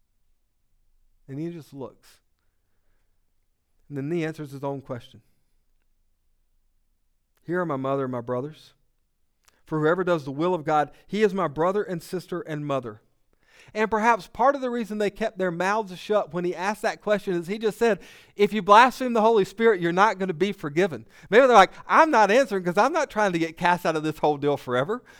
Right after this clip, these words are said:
Like, answer your own question, smart guy. Like, you could understand that there would be at least a moment's pause of like, "Wait, is, is this,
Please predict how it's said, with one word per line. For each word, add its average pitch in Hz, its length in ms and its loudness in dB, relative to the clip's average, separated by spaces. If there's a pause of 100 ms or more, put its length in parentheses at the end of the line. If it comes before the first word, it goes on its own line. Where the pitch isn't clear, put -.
(120)
Like, 175 220 2
answer 233 260 4
your 220 140 2
own 320 100 2
question, 156 460 -6
smart 151 320 -4
guy. 180 300 -2 (220)
Like, 185 320 4 (300)
you 190 160 -2
could 220 180 2
understand 226 760 0
that 208 60 -4
there 185 100 0
would 202 240 0
be 190 180 -2
at 180 140 -4
least 202 240 -4
a 175 60 2
moment's 175 480 -2
pause 190 400 -2
of 156 80 -12
like, 143 280 0
"Wait, 147 240 -2
is, 135 180 -12
is 170 200 -8
this, 311 320 -8